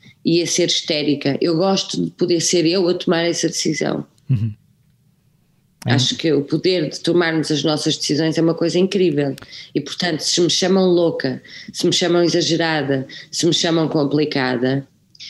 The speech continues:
Speaker 1: não há problema nenhum. Mas ao menos ao fim do dia eu deito a minha cabeça na almofada, descansada, porque eu permito-me ser
Speaker 2: Uhum.
Speaker 1: aquilo que eu sou.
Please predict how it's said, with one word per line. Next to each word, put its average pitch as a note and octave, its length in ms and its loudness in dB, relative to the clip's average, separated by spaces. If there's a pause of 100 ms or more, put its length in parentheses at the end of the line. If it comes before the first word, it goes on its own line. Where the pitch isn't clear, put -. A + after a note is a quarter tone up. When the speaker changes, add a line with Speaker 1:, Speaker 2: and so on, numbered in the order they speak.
(480)
Speaker 1:
não F#3+ 160 2
há F#3+ 100 -2
problema F#3+ 400 4
nenhum. F#3 560 4
Mas - 160 0
ao F3 80 2
menos F3+ 240 2
ao F3+ 80 2
fim F3 160 0
do D#3+ 100 2
dia E3+ 180 4
eu F3 60 0
deito F3+ 200 -2
a - 20 2
minha F3 160 4
cabeça E3+ 340 0
na D#3 120 0
almofada, C#3+ 520 0
descansada, C#3+ 720 -2
porque D3+ 280 -4
eu F3 140 2
permito-me F3+ 880 2 (100)
ser C#3+ 720 0 (140)
Speaker 2:
Uhum. A#2 240 2
Speaker 1:
aquilo C#3 280 0
que C#3 120 -2
eu C#3 80 0
sou. - 360 -2